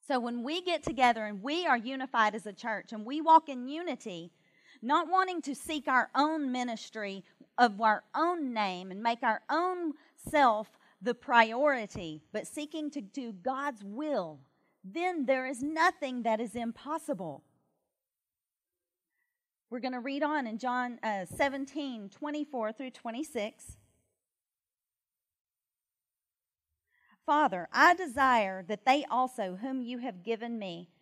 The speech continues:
may be with me where I am, to see my glory that you have given me, because you loved me before the foundation of the world.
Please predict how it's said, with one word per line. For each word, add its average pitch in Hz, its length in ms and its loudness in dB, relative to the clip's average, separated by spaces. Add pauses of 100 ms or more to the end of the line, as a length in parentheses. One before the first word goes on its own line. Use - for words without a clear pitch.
(240)
may 262 280 2
be 285 180 -4
with 240 320 -4
me 202 140 -12
where 208 180 -2
I 196 160 2
am, 170 480 -8 (240)
to 277 140 -6
see 330 260 -6
my 311 200 2
glory 226 560 -6
that 180 160 -6
you 254 180 -6
have 247 260 -8
given 190 320 -6
me, 165 340 -12
because 233 380 -6
you 262 160 -10
loved 247 320 4
me 190 160 -10
before 214 320 -8
the 202 80 -10
foundation 202 560 -8
of 196 140 -12
the 202 80 -10
world. 170 420 -10